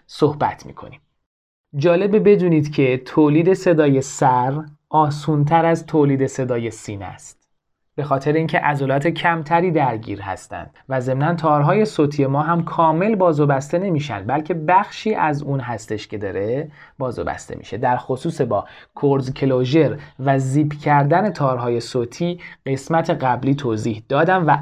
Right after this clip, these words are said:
الان متوجه اهمیت اون می‌شید که اگه ما نتونیم این تارهای صوتی رو کنار هم دیگه جفت کنیم، اون وقت در تولید این صداها به مشکل برخورد می‌کنیم.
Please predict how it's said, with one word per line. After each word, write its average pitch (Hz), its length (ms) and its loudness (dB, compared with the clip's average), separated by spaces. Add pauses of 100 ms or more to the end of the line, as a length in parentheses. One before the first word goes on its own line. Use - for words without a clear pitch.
الان 156 480 2
متوجه 165 680 2
اهمیت 143 600 2
اون 180 200 0
می‌شید 180 720 0 (380)
که 135 140 -4
اگه 135 180 2
ما 147 140 2
نتونیم 175 480 0
این 139 100 2
تارهای 127 440 0
صوتی 127 300 -4
رو 120 100 -2
کنار 120 300 -4
هم 120 220 -4
دیگه 120 180 -4
جفت 131 440 -4
کنیم، 185 500 0 (560)
اون 156 140 -2
وقت 185 220 2
در 151 180 4
تولید 156 380 2
این 180 160 0
صداها 135 360 0
به 135 100 0
مشکل 95 380 -6
برخورد 73 480 -4
می‌کنیم. 73 320 -14